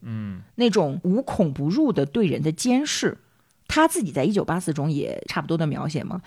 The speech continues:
Speaker 1: 对。
Speaker 2: 他就很感慨说，斯威夫特怎么能如此精准地预言到用技术去进行集权统治？
Speaker 1: 这很厉害，那只是十八世纪初啊。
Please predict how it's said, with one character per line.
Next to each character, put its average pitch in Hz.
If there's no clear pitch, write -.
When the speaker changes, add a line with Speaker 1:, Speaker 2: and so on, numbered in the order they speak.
Speaker 1:
对。 107
Speaker 2:
他 320
就 320
很 160
感 151
慨 190
说， 175
斯 240
威 269
夫 226
特 220
怎 180
么 165
能 185
如 175
此 -
精 339
准 208
地 135
预 208
言 147
到 180
用 214
技 311
术 147
去 139
进 143
行 135
集 131
权 131
统 -
治？ 135
Speaker 1:
这 139
很 101
厉 123
害， 98
那 151
只 110
是 113
十 113
八 139
世 143
纪 120
初 135
啊。 98